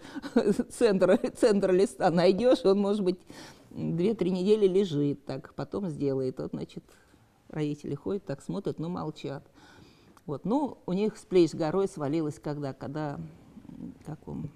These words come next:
в семидесятом, что ли, году, ну, это уже на каком-то курсе я была, наверное, на четвертом, что ли.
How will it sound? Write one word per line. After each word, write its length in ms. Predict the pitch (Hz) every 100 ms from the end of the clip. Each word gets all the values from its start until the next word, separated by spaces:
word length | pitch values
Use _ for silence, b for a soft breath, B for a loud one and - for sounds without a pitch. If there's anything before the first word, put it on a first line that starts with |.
| - -
в 100 | -
семидесятом, 560 | 147 170 262 - 143
что 160 | - 139
ли, 60 |
году, 360 | 123 147 151 131
ну, 100 | 151
это 160 | - 147
уже 120 | 147
на 40 | 147
каком-то 400 | 151 - 147 -
курсе 380 | - 151 -
я 40 | 147
была, 240 | 147 151 -
наверное, 220 | - -
на 40 | -
четвертом, 540 | - - 202 226 151
что 180 | - -
ли. 120 | 135